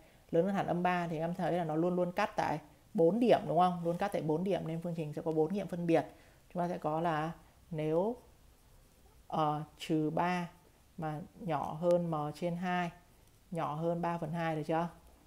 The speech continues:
Đây, chúng ta nếu có, nếu trừ ba mà nhỏ hơn M trên hai, nhỏ hơn ba phần hai, tức là nó rơi trong khoảng này. Thì chúng ta sẽ tương đương với đó là trừ sáu nhỏ hơn M, nhỏ hơn ba. Thì chúng ta sẽ có đó là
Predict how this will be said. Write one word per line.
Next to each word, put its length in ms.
Đây, 260
chúng 80
ta 120
nếu 120
có, 240
nếu 160
trừ 180
ba 240
mà 100
nhỏ 280
hơn 320
M 40
trên 160
hai, 340
nhỏ 100
hơn 100
ba 120
phần 140
hai, 200
tức 100
là 180
nó 200
rơi 180
trong 120
khoảng 180
này. 180
Thì 340
chúng 140
ta 100
sẽ 140
tương 260
đương 220
với 160
đó 120
là 300
trừ 320
sáu 480
nhỏ 280
hơn 320
M, 40
nhỏ 340
hơn 360
ba. 320
Thì 380
chúng 60
ta 80
sẽ 80
có 240
đó 80
là 220